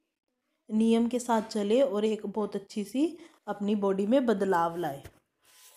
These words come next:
By determination and years of this graveling therapy, he achieved his goal। उसके determination ने,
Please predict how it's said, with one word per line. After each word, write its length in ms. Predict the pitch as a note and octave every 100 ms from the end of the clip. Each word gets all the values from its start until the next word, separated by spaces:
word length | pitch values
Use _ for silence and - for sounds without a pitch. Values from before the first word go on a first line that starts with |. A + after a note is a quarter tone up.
| - - _ _
By 240 | A3 C4+ D4+
determination 760 | D#4 C#4 B3+ B3+ C4 C4 D4
and 240 | C#4+ D4 -
years 380 | A3+ B3 C4
of 120 | C4+ C4 - A3 _ _
this 140 | A#3 B3 - - _ _ _ G#3
graveling 540 | G#3+ G#3 F#3+ G3+ B3+ C#4+ C#4 _ A#3
therapy, 480 | F#3+ F3 F#3+ G3+ A3+ -
he 240 | C#4 C#4
achieved 400 | C#4 B3 B3+ A3
his 140 | B3+ B3+ -
goal। 200 | A3 F#3+ D#3+ _ _ _ _ _ _
उसके 280 | A#3+ - D4+
determination 880 | C4+ C#4 B3 A3+ A3+ B3 B3 C4+ C#4
ने, 460 | A#3+ G#3 G#3+ C4+